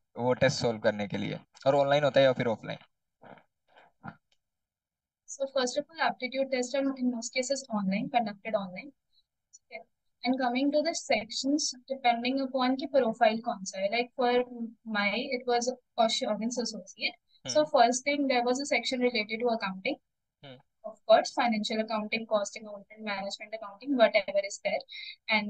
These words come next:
Speaker 2: then, uh, of course, you have quantitative, verbal ability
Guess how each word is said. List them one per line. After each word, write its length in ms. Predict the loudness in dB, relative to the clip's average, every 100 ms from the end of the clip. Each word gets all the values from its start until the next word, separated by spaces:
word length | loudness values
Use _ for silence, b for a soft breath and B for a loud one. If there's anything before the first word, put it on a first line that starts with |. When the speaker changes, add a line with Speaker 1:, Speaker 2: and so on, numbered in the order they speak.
| 2
Speaker 2:
then, 180 | 2 2
uh, 420 | 0 0 0 0
of 60 | 0 0 2
course, 220 | 2 2
you 180 | -2 0
have 200 | 2 0 0
quantitative, 600 | 0 0 0 0 2 0 0 _ _ 4
verbal 260 | 4 4 0
ability 460 | 0 0 -2 -2